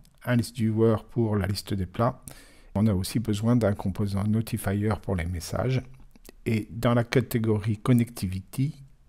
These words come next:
un composant web pour la lecture du fichier json. Alors, il faut renommer les labels pour qu'ils correspondent à ce que l'on va mettre dedans. Label title pour le premier, label adresse pour le deuxième, ajuster leurs propriétés, recentrer l'écran.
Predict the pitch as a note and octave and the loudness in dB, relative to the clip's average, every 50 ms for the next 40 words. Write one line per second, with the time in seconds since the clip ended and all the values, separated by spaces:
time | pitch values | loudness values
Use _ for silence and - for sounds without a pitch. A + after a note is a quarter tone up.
0 | _ - B2 B2 - - A2 G#2+ - G#2+ F2 F2 F#2 G2 G#2 A#2+ B2+ C3 C3 - | _ -4 -4 -4 -2 -2 -4 -2 -2 -4 -4 -2 -2 0 0 0 0 0 0 0
1 | A#2+ G#2+ G2 G2 G2+ G2 G2+ - - - A2+ A#2 A2+ G2 F#2 - G2+ F#2+ - G#2+ | 0 2 2 2 0 -2 -4 -8 -6 -4 -2 -2 -2 -4 -4 -6 -8 -6 -4 -4
2 | G2 F#2+ F#2+ F#2+ - F2+ F2 G2 - - - - - - - - - - - - | -4 -4 -4 -6 -6 -8 -10 -10 -14 -18 -20 -20 -20 -20 -20 -20 -20 -20 -20 -20
3 | - - - - - - - - - - A2+ G#2+ A2 G#2+ G#2 G#2 F2 - - - | -20 -20 -20 -20 -20 -20 -20 -20 -4 0 4 4 6 6 6 4 2 -2 -4 -4
4 | - A#2 - - B2 A2 G#2 A#2 A2 A2 A2+ A2+ A#2 A#2 G#2+ G2+ G2 G2+ F#2 G2 | -4 -4 0 0 0 2 4 6 6 6 8 8 6 6 6 4 4 2 2 2
5 | B2 D3 E3+ E3+ D#3+ - - G#2 - - A#2+ A2+ G#2 - A2+ G2 F#2 F#2 - - | 2 2 2 2 0 0 -2 -4 -2 0 0 0 2 2 0 0 0 -2 -2 -2
6 | G2+ G#2+ G#2+ G2 E2+ E2 - - G#2 F2+ F#2 F#2+ F2+ E2+ G2 F#2+ F2 F#2 G2+ G2+ | -2 0 0 0 -2 -4 -4 -4 -4 -2 0 -2 0 0 0 0 2 0 0 -2
7 | - - F2 E2 D#2 G2 F2 E2+ B2+ D3 F3 F#3+ F3+ - - - - - A2 G2 | -2 -2 -2 -2 0 -2 -2 0 0 0 2 0 -2 -4 -8 -14 -6 -2 0 0
8 | F#2 F2+ G#2+ G2+ G2 G2 - - G2+ F#2+ - - A2+ A2+ A2+ - - A2 F#2+ F#2+ | 0 2 2 0 0 0 0 0 0 0 0 2 2 2 2 2 0 0 0 0
9 | - - - G2+ G#2 A#2 C3+ D#3+ E3+ E3+ D#3+ D3 A#2+ G2 G2 G2+ F#2 F#2+ G2 G#2 | -2 -2 0 2 4 4 4 4 4 2 2 2 2 2 2 2 2 2 2 2
10 | G2+ - B2 A#2+ G#2+ - - - - F2 F2+ F2 E2+ - F#2 E2+ F#2 G2 G#2+ C3+ | 2 2 2 0 0 0 -2 -2 0 0 0 0 0 0 0 0 0 0 2 2
11 | D#3+ E3+ E3+ E3 C#3 A#2+ - - A#2 A2 F#2 G2+ G2 - - - A#2 G#2+ G#2 G2 | 2 2 2 2 0 -2 -4 -2 -2 -2 0 0 -2 -4 0 0 2 2 2 2
12 | G2 F#2 E2+ - - G2+ F2+ - - F#2+ F2+ E2+ E2+ - - - C#3 D3+ D#3+ D3+ | 2 0 0 0 -2 -2 -2 0 -2 -2 0 0 -2 -2 0 0 2 4 2 2
13 | C3 - G#2 - - G#2+ F#2 - - - G2+ F2 D2+ D2+ - - - - C3 D#3 | 2 2 0 0 0 -2 -2 -2 -2 -2 -2 -2 -2 -4 -6 -4 0 2 2 2
14 | E3+ | 0